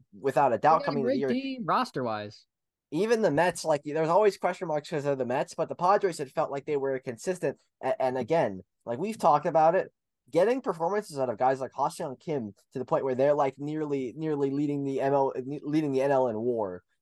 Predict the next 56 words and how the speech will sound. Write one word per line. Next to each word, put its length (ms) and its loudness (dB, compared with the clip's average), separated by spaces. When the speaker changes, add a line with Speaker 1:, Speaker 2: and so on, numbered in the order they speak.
Speaker 1:
And 120 -4
then 120 -2
you've 120 -2
got 160 2
Tatis 560 -4
and 140 -8
Soto, 480 4
Machado. 480 2
How 240 2
are 60 6
you 200 -2
this 220 2
bad? 420 4
And, 160 -2
I 180 -6
mean, 220 -6
we, 180 -6
we 120 -8
did 180 2
see 180 -6
they've 200 0
just 180 -2
cleaned 320 -2
up 140 4
off 160 2
the 80 -6
waiver 260 0
wire 220 0
pretty 180 -10
much 180 -8
to, 160 -4
to 140 -8
round 220 0
out 80 -2
the 100 -4
roster. 400 -2
So 120 -6
maybe, 260 -4
like, 140 -4
Garrett 280 -4
Cooper, 240 -4
Gary 240 -4
Sanchez, 400 -6
not 140 -2
really 160 -6
helping 240 -4
it 80 -4
out. 200 -2
And 140 0
again, 340 0
we 80 0
have 160 4
to 60 -2
mention, 260 0
R 120 -2
K. 300 -6